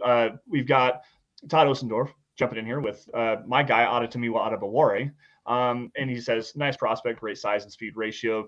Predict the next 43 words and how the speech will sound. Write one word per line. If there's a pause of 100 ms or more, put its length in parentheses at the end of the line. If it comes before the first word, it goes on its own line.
you
know, (240)
six
two,
two
eighty-two,
four
four
nine
on
a
forty-yard
dash,
broke
a
combine
record
for (240)
a
guy
of
that
particular
size." (340)
Um, (240)
between
the
two,
though,
Eric, (600)
I
actually
like
Yaya
Diaby
a
little
bit
better
as
a
football
player